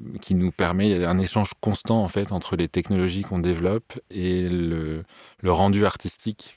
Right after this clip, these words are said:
euh, qu'on a envie de créer. Donc on est toujours en train de passer entre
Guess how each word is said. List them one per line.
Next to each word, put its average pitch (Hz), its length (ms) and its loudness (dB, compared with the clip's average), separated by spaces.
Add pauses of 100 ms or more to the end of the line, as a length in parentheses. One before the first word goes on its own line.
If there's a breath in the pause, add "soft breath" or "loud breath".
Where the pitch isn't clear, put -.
euh, 92 140 -4
qu'on 90 160 -2
a 85 60 0
envie 85 180 -4
de 87 80 -14
créer. 80 240 -6 (140)
Donc 90 160 -4
on 90 80 2
est 85 80 0
toujours 101 320 2
en 98 140 4
train 98 340 0
de 78 400 -2
passer 101 420 0
entre 90 580 -4